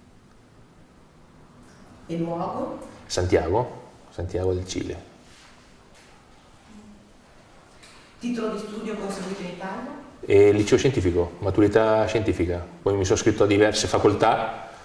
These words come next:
Speaker 2: ma nessuna rispecchiava quella che era la mia sensibilità, per cui ho fatto un percorso diverso.
Speaker 1: Professione in Italia? Eh,
Speaker 2: Ad-
Speaker 1: come al solito,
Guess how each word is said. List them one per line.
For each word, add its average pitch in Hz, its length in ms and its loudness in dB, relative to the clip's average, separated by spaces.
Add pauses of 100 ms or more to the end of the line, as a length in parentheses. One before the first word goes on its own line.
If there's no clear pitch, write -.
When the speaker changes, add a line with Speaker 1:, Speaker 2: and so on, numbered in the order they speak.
(300)
Speaker 2:
ma 92 180 2
nessuna 95 300 2
rispecchiava 95 520 2
quella 92 220 2
che 90 80 4
era 90 100 4
la 87 80 0
mia 92 100 0
sensibilità, 95 540 -2
per - 180 -4
cui 90 160 0
ho 87 80 -2
fatto - 320 -8
un 82 100 -6
percorso 85 440 -4
diverso. 82 580 -8 (840)
Speaker 1:
Professione 214 640 -8
in - 60 -6
Italia? 170 400 -6
Eh, 165 140 0
Speaker 2:
Ad- 104 120 4
Speaker 1:
come 185 140 0
al 196 60 -4
solito, 226 340 -2